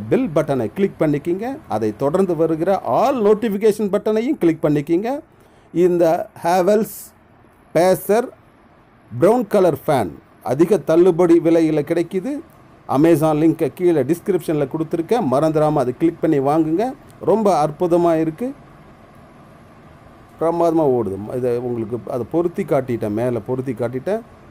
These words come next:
அற்புதமான சுழற்சி, அது சுத்துறதே தெரியல, அவ்வளோ ஸ்பீடு சுத்துது. அதிவேக சுழற்சி,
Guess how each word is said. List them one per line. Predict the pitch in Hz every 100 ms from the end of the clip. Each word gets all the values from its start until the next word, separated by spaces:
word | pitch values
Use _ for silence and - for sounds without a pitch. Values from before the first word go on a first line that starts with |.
| - - - - - - - 131
அற்புதமான | 131 165 156 151 165 165
சுழற்சி, | 139 123 113 104
அது | 107
சுத்துறதே | 165 156 190 180 175
தெரியல, | 120 98 117
அவ்வளோ | 180 185
ஸ்பீடு | - 175 147
சுத்துது. | 123 - - - - -
அதிவேக | 107 117 127 120 -
சுழற்சி, | 127 135 -